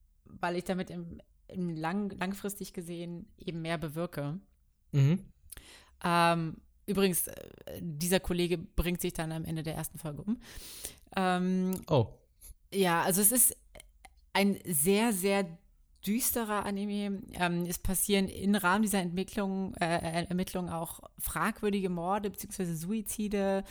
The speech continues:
Speaker 1: Das heißt, da ist, da ist auf jeden Fall irgendwie so ein kriminelles Potenzial da.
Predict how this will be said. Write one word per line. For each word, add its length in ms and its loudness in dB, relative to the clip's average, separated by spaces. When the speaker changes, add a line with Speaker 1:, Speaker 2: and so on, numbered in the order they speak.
Speaker 1:
Das 160 -2
heißt, 260 2
da 60 2
ist, 460 -2
da 80 2
ist 140 0
auf 140 -2
jeden 140 2
Fall 220 2
irgendwie 300 -2
so 120 -4
ein 500 -6
kriminelles 440 -2
Potenzial 600 -4
da. 260 -4